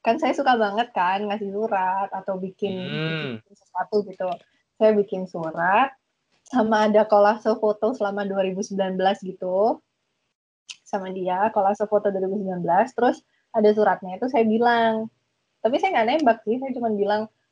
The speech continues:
Speaker 1: "Eh, aku suka sama kamu, terima kasih buat dua ribu sembilan belas udah mau menemani dari," eh, pokoknya banyak banget deh, menemani magang dan lain sebagainya.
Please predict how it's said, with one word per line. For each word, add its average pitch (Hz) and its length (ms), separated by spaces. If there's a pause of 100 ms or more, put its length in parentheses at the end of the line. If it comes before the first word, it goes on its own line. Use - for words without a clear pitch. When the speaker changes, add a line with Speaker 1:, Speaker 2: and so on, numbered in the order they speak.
Speaker 1:
"Eh, 196 320
aku 208 240
suka 247 320
sama 196 240
kamu, 190 800
terima 190 320
kasih 220 320
buat 196 240
dua 185 160
ribu 185 240
sembilan 190 320
belas 185 380 (100)
udah 196 160
mau 190 160
menemani 185 960 (400)
dari," 180 560
eh, 233 320
pokoknya 226 400
banyak 196 240
banget 196 240
deh, 233 240
menemani 185 480
magang 208 560
dan 190 160
lain 185 160
sebagainya. 196 720